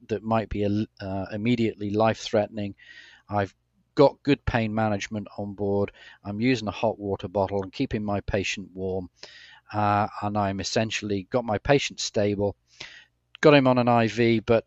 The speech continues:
I'm T K V O. Um, I'm not running any, you know,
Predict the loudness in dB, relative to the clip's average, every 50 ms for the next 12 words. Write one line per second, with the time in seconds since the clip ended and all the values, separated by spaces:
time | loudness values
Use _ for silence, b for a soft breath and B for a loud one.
0 | -2 -4 -4 -4 -4 -6 -6 -6 -6 -6 -4 0 0 2 2 0 0 -2 -2 2
1 | 4 4 4 4 4 2 B B B B B B B B B -6 -4 -2 -2 0
2 | 0 -2 -2 -4 -8 -16 _ _ _ _ _ -4 -4 -2 0 0 0 0 0 0
3 | 0 0 0 -2 -4 -4 -4 -4 -6 -8 -8 -10 -10 -8 -8 -6 -6 -8